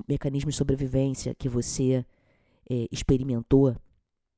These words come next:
todas essas situações, elas vão ajudar você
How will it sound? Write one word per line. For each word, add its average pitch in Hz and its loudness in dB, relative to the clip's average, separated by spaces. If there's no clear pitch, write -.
todas 233 6
essas 214 0
situações, 147 -2
elas 135 -2
vão 127 -2
ajudar 127 -2
você 117 -2